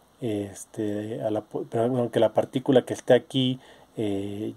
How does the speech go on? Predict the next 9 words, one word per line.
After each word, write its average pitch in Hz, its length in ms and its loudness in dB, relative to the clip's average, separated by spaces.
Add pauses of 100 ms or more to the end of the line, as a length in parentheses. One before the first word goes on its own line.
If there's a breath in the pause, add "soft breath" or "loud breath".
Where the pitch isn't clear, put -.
llegue 127 220 4
acá 123 400 8
con 107 180 -2
cierta 123 260 2
trayectoria, 131 720 4 (560 loud breath)
eh, 101 300 -6
que - 100 -12
sería 113 440 4
esto, 131 440 4